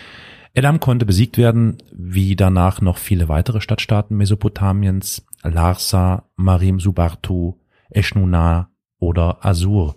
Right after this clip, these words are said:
Das sogenannte altbabylonische Reich war die bestimmende Macht im fruchtbaren Halbmond geworden.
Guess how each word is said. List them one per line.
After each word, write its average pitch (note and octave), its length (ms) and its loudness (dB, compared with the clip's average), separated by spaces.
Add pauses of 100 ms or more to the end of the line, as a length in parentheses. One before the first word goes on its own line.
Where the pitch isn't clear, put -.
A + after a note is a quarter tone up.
(1040)
Das G#2 180 2
sogenannte A2 760 2
altbabylonische F#2 880 0
Reich F2+ 340 0 (440)
war F#2 200 2
die F#2 200 -2
bestimmende A#2 580 2
Macht G#2 340 0
im G2+ 320 2
fruchtbaren F#2+ 800 -2
Halbmond D#2 720 -4
geworden. C#2+ 580 -4